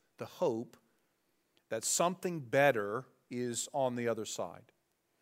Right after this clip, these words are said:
In fact, for centuries, we can definitely say for centuries, one of the chief motivators, again, for endurance is the recognition that this suffering that I'm going through right now will not last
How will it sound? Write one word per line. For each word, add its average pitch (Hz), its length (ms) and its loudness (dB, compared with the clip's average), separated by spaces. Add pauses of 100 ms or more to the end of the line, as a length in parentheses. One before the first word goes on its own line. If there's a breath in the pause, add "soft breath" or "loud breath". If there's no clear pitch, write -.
(320)
In - 40 -8
fact, 143 240 4
for 165 120 -2
centuries, 151 920 0 (800)
we 127 100 -6
can 123 140 -6 (120)
definitely 175 300 6
say 151 220 4
for 139 140 -4
centuries, 143 920 -2 (460 soft breath)
one 160 140 6
of 180 60 4
the 156 80 2
chief 214 320 0
motivators, 139 760 4
again, 160 280 0
for 143 240 2
endurance 139 720 6
is 139 80 -4
the 143 100 0
recognition 143 800 0
that 147 220 6 (320 loud breath)
this 214 160 10
suffering 240 680 4
that 202 120 8
I'm 185 180 4
going 202 320 4
through 196 260 -2
right 185 300 6
now 143 280 2
will 170 200 4
not 170 320 2
last 127 520 2